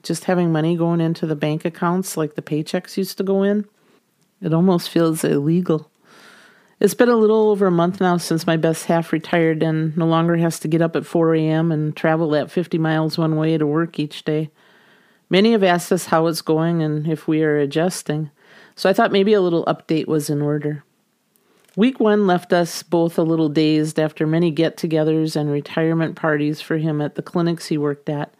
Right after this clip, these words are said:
His last week of work was spent finishing things he had going on at the clinics and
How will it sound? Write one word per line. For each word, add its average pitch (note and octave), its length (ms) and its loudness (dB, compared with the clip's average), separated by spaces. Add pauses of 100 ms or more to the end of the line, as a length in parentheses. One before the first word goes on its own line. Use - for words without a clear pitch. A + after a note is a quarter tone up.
(540)
His F3+ 180 4
last F3+ 380 2
week A3 180 0
of G#3 80 4
work E3+ 320 0
was E3 140 -2
spent D#3+ 340 0
finishing E3+ 480 0
things E3 380 0
he E3 260 -2
had D3+ 180 0
going D3+ 360 0
on D#3 320 -2
at D3+ 160 -4
the D3+ 60 -6
clinics D3+ 600 -4
and D3 180 -2